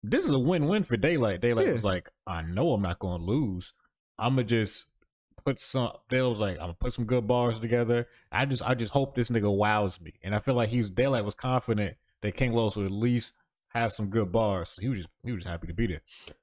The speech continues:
Speaker 1: But
Speaker 2: Yeah.
Speaker 1: King Los, he did fine.
Speaker 2: Yeah.
Speaker 1: He did fine. Um, this is the kind of battle, though, I will say, if you like the gritty, aggressive,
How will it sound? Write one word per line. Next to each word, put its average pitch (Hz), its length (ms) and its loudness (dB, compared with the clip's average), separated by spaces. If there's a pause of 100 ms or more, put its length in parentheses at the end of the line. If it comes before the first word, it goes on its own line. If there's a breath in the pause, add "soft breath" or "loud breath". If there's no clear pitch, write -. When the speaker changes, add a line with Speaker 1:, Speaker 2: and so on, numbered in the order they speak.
Speaker 1:
But 208 220 2
Speaker 2:
Yeah. 110 60 -6 (280)
Speaker 1:
King 285 160 2
Los, 269 340 0 (100)
he 226 100 0
did 427 180 2
fine. 415 400 0 (480)
Speaker 2:
Yeah. 415 240 2 (120)
Speaker 1:
He 220 100 -2
did 254 140 2
fine. 196 540 2
Um, 143 400 2
this 185 160 0
is 185 60 -8
the 175 60 -2
kind 160 200 2
of 98 80 0
battle, 143 240 4
though, 143 100 2
I 104 60 0
will 117 260 0
say, 113 380 -2 (480)
if 101 160 -4
you 147 200 2
like 139 320 0
the 101 100 -6
gritty, 123 680 0
aggressive, 110 600 -2